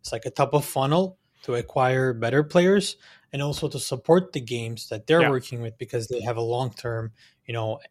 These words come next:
Speaker 1: i-, incentive alignment with those games. So I think that was a great answer. Um, so, so where do you see, like, guilds' position in the Web three gaming value chain?
Speaker 2: Um, I think, like,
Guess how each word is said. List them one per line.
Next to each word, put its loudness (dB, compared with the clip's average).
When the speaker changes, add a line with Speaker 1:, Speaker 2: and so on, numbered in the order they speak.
Speaker 1:
i-, -10
incentive 2
alignment -2
with -12
those -4
games. -10
So -8
I -4
think -6
that 0
was -2
a -2
great -2
answer. -10
Um, 6
so, 8
so 4
where 12
do 10
you 6
see, 4
like, -6
guilds' 0
position 2
in -2
the -6
Web -4
three -6
gaming -6
value 0
chain? -12
Speaker 2:
Um, 4
I 4
think, 0
like, 2